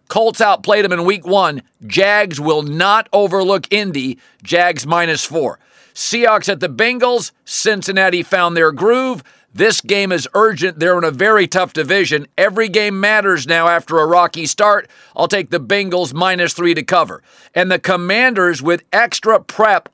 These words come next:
off a blowout loss, humiliated, get points, two and a half at Atlanta. Atlanta beat Houston. I don't think they're better than Houston.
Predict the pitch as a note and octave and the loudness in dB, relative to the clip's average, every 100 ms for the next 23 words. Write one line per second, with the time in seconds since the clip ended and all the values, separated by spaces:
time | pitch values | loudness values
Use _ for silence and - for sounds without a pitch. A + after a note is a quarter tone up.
0 | - F3 E3+ F3+ B2+ A2 D3 G#3+ A#3+ A3 | 0 2 2 0 -2 -6 -2 2 4 4
1 | G#3+ G3 F#3+ G3+ G#3 F#3 - _ - F#3 | 4 2 2 4 4 2 -4 _ -12 -8
2 | F#3 F3 G#3+ A3+ G3 F3 E3+ F3+ C3+ E3+ | -6 -2 0 0 0 0 0 -4 -4 0
3 | G3 - - F#3 F#3 - - A3 A3 F3+ | 0 0 -2 0 0 -4 -4 -2 0 0
4 | F#3+ G3+ - E3 D3+ D3+ F#3 A3 A#3+ G3+ | 2 0 2 0 0 -2 0 2 2 0
5 | _ - _ - F#3 G3 G3+ E3+ G3+ A#3 | _ -20 _ -2 0 0 0 -2 -2 -4
6 | E3 F#3+ F3 F#3+ F3+ F3 F#3+ F3 F#3 D#3+ | -4 -4 -2 -2 -2 0 2 2 0 0
7 | E3 C#3+ D3 F#3+ E3+ D#3+ C3+ C#3 C3 C#3+ | 0 0 0 0 2 0 0 -2 -2 -6
8 | C#3+ | -6